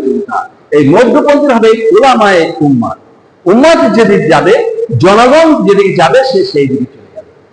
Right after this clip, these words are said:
তার নিজে আল্লাহ রাসূলে কি বলেছে তার কথা থাকবে না, সে মানুষের কাছে খুশি সন্তুষ্ট থাকার জন্য, ভালো হওয়ার জন্য সে সাপের গালেও চুমু খাবে, ব্যাঙের গালেও চুমু খাবে। আর তৃতীয় পর্যায়ের যে দলিল, সেটা হচ্ছে কি,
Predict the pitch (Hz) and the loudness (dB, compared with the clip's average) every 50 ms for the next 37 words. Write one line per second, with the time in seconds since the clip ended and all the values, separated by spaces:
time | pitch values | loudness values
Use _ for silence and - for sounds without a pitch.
0 | _ _ _ _ - 180 180 175 160 147 160 185 220 277 285 240 147 143 151 165 | _ _ _ _ 0 0 2 2 2 2 2 2 2 2 0 0 0 0 0 2
1 | 180 214 269 285 269 247 233 202 190 190 214 202 196 170 196 185 139 135 - 220 | 2 2 2 0 0 0 0 0 -2 -2 -2 -2 -2 -2 -2 -2 0 0 0 0
2 | 233 - - 233 202 170 - - - - 208 180 - - 214 247 285 320 302 403 | 0 -2 -2 -2 -2 -4 -4 -4 -4 -4 -4 -4 -4 -4 -4 -4 -2 -2 0 -2
3 | 320 440 480 - - - _ - - 202 403 - - 165 208 294 302 - - - | -2 -4 -6 -12 -14 -20 _ -4 0 0 2 2 2 2 2 0 0 0 0 -2
4 | 240 240 302 415 - - - - - - - - - 175 180 190 240 302 269 - | -2 0 -2 -4 -4 -2 -4 -4 -4 -4 -8 -6 -2 -2 -2 0 -2 -4 -6 -6
5 | 220 208 196 208 196 156 175 165 156 143 - - - - - - - 117 120 156 | -8 -4 -4 -2 -2 0 0 0 0 0 -2 -4 -8 -10 -12 -10 -8 -2 0 2
6 | 208 269 285 254 247 233 202 151 135 160 151 330 330 - 320 - 330 320 330 - | 2 2 2 2 2 2 0 0 0 2 2 2 0 0 -2 -2 -2 -2 -2 -4
7 | - - - 220 233 - 571 240 180 175 170 156 151 139 - 156 151 151 147 135 | -4 -4 -6 -6 -4 -2 -2 0 2 2 2 2 2 0 0 0 0 -2 -2 -2
8 | 143 151 - - - 190 185 175 160 156 139 131 135 135 127 123 - - 123 117 | -4 -2 0 0 0 0 0 -2 -2 -4 -2 -2 -2 -2 -2 -4 -4 -4 -4 -4
9 | 104 - - - - - _ _ _ _ _ _ _ _ _ _ _ _ - - | -4 -6 -12 -18 -18 -20 _ _ _ _ _ _ _ _ _ _ _ _ -2 0
10 | 160 165 - 277 - 269 277 - 370 349 330 - 302 277 240 190 196 226 220 202 | 0 0 0 0 0 0 0 2 2 0 2 2 2 2 2 2 2 2 2 2
11 | - - 185 151 127 139 143 151 151 139 - - - - - - - - - - | 2 0 0 0 0 0 0 0 0 -2 -2 -4 -6 -6 -8 -8 -10 -14 -8 -4
12 | 220 240 247 247 240 247 233 240 180 165 165 175 175 220 247 | 0 2 2 2 2 0 -2 0 0 0 0 -2 -2 -2 -2